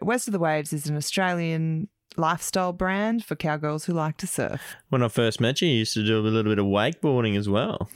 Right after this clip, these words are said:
Speaker 1: Yes, I'd like to get back into that since having the kids.
Speaker 2: Mm, awesome. So, um, how did this actually happen to you? 'Cause you're, you're not just the average Joe. You're a, uh,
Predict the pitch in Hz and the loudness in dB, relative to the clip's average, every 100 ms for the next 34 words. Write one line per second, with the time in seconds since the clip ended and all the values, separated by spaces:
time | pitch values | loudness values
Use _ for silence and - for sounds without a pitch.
0 | - - 202 180 - - 170 170 - - | -20 -4 -2 -2 -4 -6 -4 -6 -6 -8
1 | - 139 - 160 160 123 - - - 143 | -6 -6 -4 -4 -4 -6 -6 -8 -6 -6
2 | 135 135 - 175 226 - 185 156 147 113 | -6 -8 -4 -4 -4 -8 -4 0 0 0
3 | 104 - 107 135 - 78 - - - - | -4 -2 0 0 -2 -6 -6 -10 -12 -10
4 | - - 156 156 143 139 143 _ _ _ | -4 0 2 2 0 -2 -6 _ _ _
5 | - - 175 202 180 135 135 135 135 - | -16 -4 0 0 0 -2 0 0 0 0
6 | 131 120 117 123 107 101 135 - - - | 0 2 0 0 -2 -2 -4 -8 -14 -14
7 | - - 120 104 117 113 160 175 143 123 | -8 0 2 2 0 2 2 2 2 0
8 | - _ - - - - 151 165 143 120 | -4 _ -18 -18 -20 -8 -2 2 2 2
9 | 131 127 107 107 107 101 90 101 95 110 | 0 0 2 2 2 0 0 -2 0 2
10 | 127 90 117 117 101 92 92 92 92 92 | 2 0 2 2 2 2 2 2 0 0